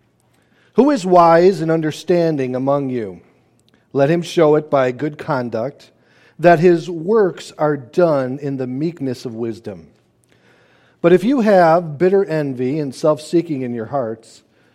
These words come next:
do not boast and lie against the truth. This wisdom does not descend from above, but is earthly, sensual, and demonic.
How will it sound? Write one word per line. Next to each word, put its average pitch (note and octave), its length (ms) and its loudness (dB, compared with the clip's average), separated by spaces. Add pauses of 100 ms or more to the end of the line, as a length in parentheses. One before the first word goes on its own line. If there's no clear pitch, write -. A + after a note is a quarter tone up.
(180)
do C3 100 -8
not D3+ 300 0
boast D#3 360 0
and D3+ 140 -6
lie C#3 200 0
against C3+ 440 -4
the C#3 80 -10
truth. C3 540 -10 (520)
This G3 300 0
wisdom G#3 440 -4
does E3 220 -8
not G3 360 -6
descend E3 720 -6
from D#3+ 160 -6
above, D3+ 600 -2 (520)
but B2+ 160 0
is A#2 220 -6
earthly, F3 560 -6 (540)
sensual, C#3 760 -4 (420)
and A#2 220 -8
demonic. A2 600 -10